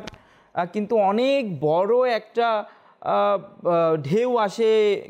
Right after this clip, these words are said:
কিছু একটা হয়, এরকম কিছু দ্বারা তৈরি হয় না। এই বন্যাটা ছোট একটা ছিদ্র থেকে পানি বের হতে হতে তারপর সেটা আস্তে আস্তে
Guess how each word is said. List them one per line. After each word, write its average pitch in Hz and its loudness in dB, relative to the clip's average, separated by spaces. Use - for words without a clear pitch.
কিছু 202 -4
একটা 202 0
হয়, 180 0
এরকম 247 -2
কিছু 240 -4
দ্বারা 202 -2
তৈরি 196 -2
হয় 170 -2
না। - -6
এই 190 -2
বন্যাটা 196 -2
ছোট 247 -4
একটা 233 -2
ছিদ্র 254 -2
থেকে 233 -2
পানি 185 -4
বের 175 0
হতে 175 -4
হতে 196 -2
তারপর 160 -2
সেটা 196 -4
আস্তে 180 -4
আস্তে 170 -2